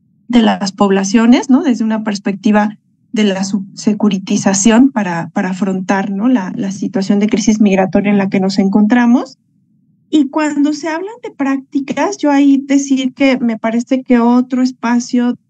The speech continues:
donde se documenta de manera muy clara, eh, y sistemática las distintas formas en las que están actuando las, las distintas instituciones, ¿no? Como el Instituto Nacional de Migración, la Guardia Nacional, etcétera, es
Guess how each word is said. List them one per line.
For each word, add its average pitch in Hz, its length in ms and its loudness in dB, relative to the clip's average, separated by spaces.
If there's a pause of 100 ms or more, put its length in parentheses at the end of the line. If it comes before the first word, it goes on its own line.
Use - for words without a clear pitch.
donde 208 340 -4
se 208 180 -2
documenta 214 500 2
de 240 60 8
manera 220 340 4
muy 226 280 4
clara, 233 540 0 (760)
eh, 220 160 2
y 214 80 2
sistemática 233 840 0
las 214 260 0
distintas 240 600 -2
formas 240 420 4
en 208 140 2
las 196 180 -2
que - 80 -6
están 220 380 0
actuando 220 640 0
las, 190 460 -6
las 202 280 -4
distintas 214 500 2
instituciones, 247 1000 2
¿no? 269 160 0
Como 214 220 -2
el 202 80 -2
Instituto 214 460 -2
Nacional 214 340 4
de 220 100 4
Migración, 214 520 4
la 214 80 2
Guardia 196 300 -2
Nacional, 196 540 0
etcétera, 247 560 0 (600)
es 262 360 2